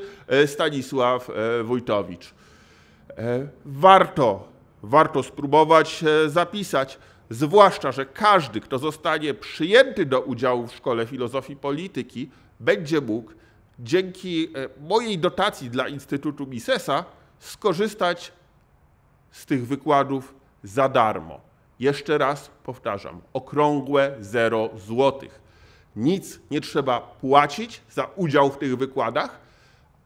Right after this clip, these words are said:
Trzeba tylko przejść rekrutację i trzeba być po prostu porządnym, wolnościowym, wolnościowcem, który chce w czymś takim uczestniczyć. Warto się zgłosić.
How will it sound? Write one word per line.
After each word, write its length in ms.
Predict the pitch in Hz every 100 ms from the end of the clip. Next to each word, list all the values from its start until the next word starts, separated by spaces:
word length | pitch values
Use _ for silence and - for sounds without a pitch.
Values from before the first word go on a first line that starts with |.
| _ -
Trzeba 380 | - 170 151 247
tylko 480 | 185 165 151 127
przejść 480 | - - 165 160 156
rekrutację 840 | 143 131 120 110 160 175 208 190 190 - - _ _
i 200 | 135 135 -
trzeba 380 | - 156 143
być 460 | 135 135 131 - - _ _ -
po 120 | -
prostu 580 | 143 139 143 139 123 117 _ _ -
porządnym, 640 | 131 127 156 147 143 127
wolnościowym, 1000 | 123 120 120 113 139 131 123 127 123 120 - -
wolnościowcem, 920 | 117 117 113 - 147 139 - 135 127 - -
który 420 | - 131 127 117
chce 420 | 110 - - 160 147
w 80 |
czymś 300 | - 131 113
takim 440 | - 127 - 120 117 - _
uczestniczyć. 920 | 135 131 135 131 120 110 - 57 - _ _
Warto 800 | 92 139 139 139 117 110 98 - _ _
się 160 | - 113
zgłosić. 680 | 107 120 156 151 208 -